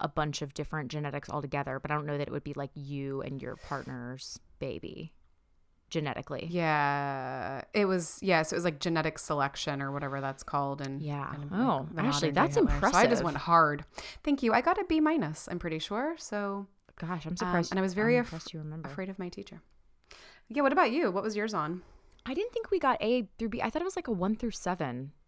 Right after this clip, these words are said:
Speaker 1: score, but I honestly don't really remember.
Speaker 2: That was, the one through seven was on our, like, the tests.
Speaker 1: I thought
Speaker 2: Like,
Speaker 1: that
Speaker 2: you had to get, like,
Speaker 1: yeah.
Speaker 2: a th-, like, a
Speaker 1: You had to
Speaker 2: three
Speaker 1: get
Speaker 2: or
Speaker 1: a number.
Speaker 2: above.
Speaker 1: Yeah.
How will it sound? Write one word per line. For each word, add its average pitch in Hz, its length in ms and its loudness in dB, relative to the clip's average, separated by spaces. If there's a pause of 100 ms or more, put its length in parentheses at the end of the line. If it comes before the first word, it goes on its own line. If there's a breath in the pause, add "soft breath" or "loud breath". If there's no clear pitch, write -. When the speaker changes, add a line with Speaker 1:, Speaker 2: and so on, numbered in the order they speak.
(100)
Speaker 1:
score, 135 360 -4
but 139 120 -2
I 220 140 4
honestly 214 400 2
don't 160 240 -2
really 151 220 -2
remember. 139 80 0
Speaker 2:
That 214 180 10
was, 247 460 4 (500 soft breath)
the 208 100 2
one 214 220 4
through 240 140 2
seven 180 440 0
was 160 200 -2
on 151 180 4
our, - 380 -4 (320)
like, 147 340 -4 (560)
the 165 80 -6
tests. - 720 -2 (800)
Speaker 1:
I 226 160 -6
thought 285 220 -4
Speaker 2:
Like, 160 100 0
Speaker 1:
that 320 80 2
Speaker 2:
you 165 60 2
had 160 180 0
to 170 120 0
get, 156 300 2
like, 190 220 0
Speaker 1:
yeah. 190 160 -2
Speaker 2:
a - 40 0 (280)
th-, 165 120 -4
like, 165 160 -2
a 170 120 2
Speaker 1:
You 196 80 0
had - 0 -
to 190 60 4
Speaker 2:
three 175 100 6
Speaker 1:
get 165 80 8
Speaker 2:
or 160 80 8
Speaker 1:
a 156 60 8
number. 151 120 8
Speaker 2:
above. 147 420 6
Speaker 1:
Yeah. 143 360 0